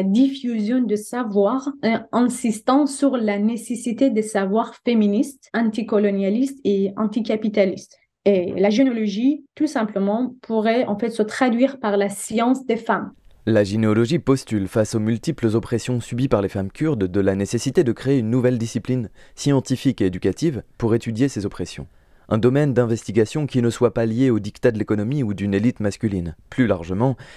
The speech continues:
Speaker 2: elle critique à la fois l'androcentrisme pour rompre avec l'invisibilisation des femmes dans le récit scientifique et l'eurocentrisme, qui, en pensant la civilisation européenne comme horizon indépassable, dénigre de fait les autres cultures, jusqu'à parfois nier leur place dans l'histoire ou à détruire les conditions nécessaires à leur existence.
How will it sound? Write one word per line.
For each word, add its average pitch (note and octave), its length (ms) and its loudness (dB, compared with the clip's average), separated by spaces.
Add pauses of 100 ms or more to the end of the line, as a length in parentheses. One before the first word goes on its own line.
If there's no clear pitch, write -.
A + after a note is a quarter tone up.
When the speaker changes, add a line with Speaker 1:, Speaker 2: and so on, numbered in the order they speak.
(140)
Speaker 2:
elle A2 140 2
critique - 420 -4
à - 60 2
la A2+ 100 2
fois D3 180 4
l'androcentrisme A#2+ 1000 -2
pour G2 220 -4
rompre A#2+ 280 -2
avec G2 220 0
l'invisibilisation G#2+ 960 -2
des F#2+ 140 0
femmes A2+ 280 -2
dans G2+ 140 -2
le F2 80 -2
récit G2 260 -4
scientifique G2 640 -6 (340)
et A#2 140 2
l'eurocentrisme, A2 960 -2
qui, B2 160 0
en A2 100 2
pensant B2+ 360 -2
la G#2+ 80 0
civilisation G#2 640 -4
européenne A2 520 0
comme A2 180 -2
horizon A2 360 -2
indépassable, A#2 640 0 (380)
dénigre B2 420 2
de G#2+ 80 -2
fait D#3+ 300 0
les A2 160 0
autres C3+ 220 0
cultures, F#2+ 500 -4
jusqu'à G2+ 280 -2
parfois B2 400 0
nier A2+ 220 0
leur G#2+ 160 0
place A2+ 220 2
dans G2 80 -4
l'histoire A2+ 500 0
ou F2+ 100 -4
à F2 60 -2
détruire A2 480 0
les F#2+ 120 0
conditions G#2+ 420 -4
nécessaires G#2 460 0
à - 20 0
leur F#2 160 -2
existence. F2+ 580 -10